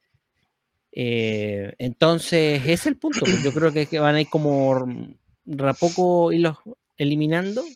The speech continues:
hasta que el sacrificio final va a ser de Billy Batson entregando los poderes, como para salvar la historia. Y, eh, y creo que hasta ahí no me llega Shazam. Ahora, no sé quién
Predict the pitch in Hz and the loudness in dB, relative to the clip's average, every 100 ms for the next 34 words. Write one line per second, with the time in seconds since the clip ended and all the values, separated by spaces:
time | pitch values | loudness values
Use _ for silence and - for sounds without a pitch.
0 | _ _ - 131 - 139 139 135 131 127 | _ _ -12 -6 -4 -4 -4 -4 -4 -4
1 | 143 139 139 147 - 131 147 147 151 147 | -6 -4 -6 -6 -8 -6 -4 -2 -2 -2
2 | 151 147 143 139 135 127 135 143 151 147 | -4 -6 -6 -4 -4 -2 -4 -2 -4 -4
3 | 151 139 - 135 135 143 143 151 151 - | -8 -8 -12 -10 -6 -4 -2 -2 -4 -4
4 | 151 - _ _ _ - - - - - | -6 -6 _ _ _ -20 -20 -16 -16 -6
5 | 123 120 120 123 127 127 127 123 - 104 | -2 0 2 4 4 2 0 -6 -6 -10
6 | - 92 - - - - - - 127 127 | -10 -20 -20 -20 -20 -20 -20 -6 -2 2
7 | 127 127 127 143 131 - 185 302 294 285 | 2 2 2 0 0 0 -2 -2 -4 -6
8 | 247 277 - _ _ _ 139 156 120 - | -8 -10 -10 _ _ _ 2 4 4 -2
9 | - - - 147 165 185 - 233 240 190 | -20 -20 -4 0 2 2 0 4 4 2
10 | 226 | -4